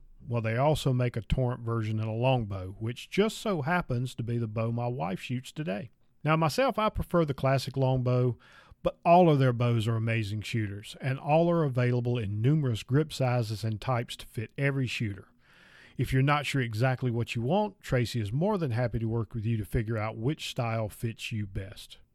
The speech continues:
And don't forget about their kid and youth models that come with Saint Joe's amazing trade-up program, so that as your child grows, they can trade in their current bow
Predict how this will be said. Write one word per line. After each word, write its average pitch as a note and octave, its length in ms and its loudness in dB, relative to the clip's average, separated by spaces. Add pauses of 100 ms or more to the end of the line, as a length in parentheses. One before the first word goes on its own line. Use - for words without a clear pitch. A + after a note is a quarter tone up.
(220)
And C3+ 160 2
don't A3 220 2
forget D3 300 0
about C3 320 0
their A#2+ 120 -2
kid D#3+ 300 2
and A#2+ 160 2
youth F3 260 4
models A#2+ 380 0
that A2+ 160 -4
come D#3 240 -2
with B2 160 -2
Saint G3+ 360 -2
Joe's C3 340 2
amazing B2+ 680 0
trade-up A#2 420 -2
program, G2+ 540 -2
so A#2+ 200 0
that A2+ 280 -2
as G#2+ 260 -2
your G#2 140 -4
child F#3 560 -2
grows, A2 440 -2
they A2+ 120 -4
can G#2+ 160 -8
trade A#2+ 320 -2
in A2 140 -4
their G#2+ 120 -6
current B2+ 380 -6
bow C3 300 0